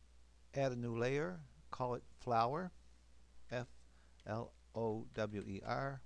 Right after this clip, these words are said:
one, flower one, and I want you to draw a little flower. I made one to save time, and I'll give you a close-up to show you what it looks like.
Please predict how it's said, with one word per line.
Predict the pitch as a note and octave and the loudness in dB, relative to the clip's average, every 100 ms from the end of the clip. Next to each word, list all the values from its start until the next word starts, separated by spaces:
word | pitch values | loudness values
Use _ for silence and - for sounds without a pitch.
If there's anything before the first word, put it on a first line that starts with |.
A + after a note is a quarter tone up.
| A#2+ | -6
one, | A#2 B2+ F#2 C#2+ C2 - - - | 2 4 4 0 -8 -16 -16 -4
flower | F2+ F2 | 0 0
one, | F#2 B2 D#3+ E3 - - - - - - | 0 0 -2 -6 -14 -16 -18 -14 -14 -8
and | C#3 C3+ C#3 B2+ - - - | -2 -2 -2 -6 -12 -16 -6
I | B2 | -2
want | A#2+ - | 0 0
you | B2 | -4
to | - A#2 A2 A2 A2+ - - - - | -2 0 2 0 -2 -10 -18 -18 -6
draw | - A2+ A2+ A#2+ | 6 8 8 6
a | |
little | G#2 G#2 G#2 - | 2 0 -2 -2
flower. | G#2+ E2 D2 B1 - - - - F#2 | 0 2 2 -4 -8 -14 -16 -8 -2
I | F#2+ | 0
made | G#2 A2 G2+ | 2 2 2
one | G2+ C3 - - - - | 0 0 -4 -12 -14 -12
to | |
save | - G2+ F#2+ - | -4 -2 -2 -2
time, | A2 A#2+ C3 - - - - - G#2+ | -2 -2 -4 -10 -14 -14 -14 -12 -6
and | A2 | -4
I'll | A2 | -4
give | G#2 G2 | -2 -2
you | |
a | F#2+ | -4
close-up | - G2 - F2+ F2+ - - | -2 -4 -2 -4 -4 -10 -10
to | |
show | F#2 F#2+ | -6 -2
you | F2+ F2 | 0 0
what | F2+ | 0
it | F2 - | -2 -4
looks | F2 E2 - | -6 -8 -10
like. | - | -12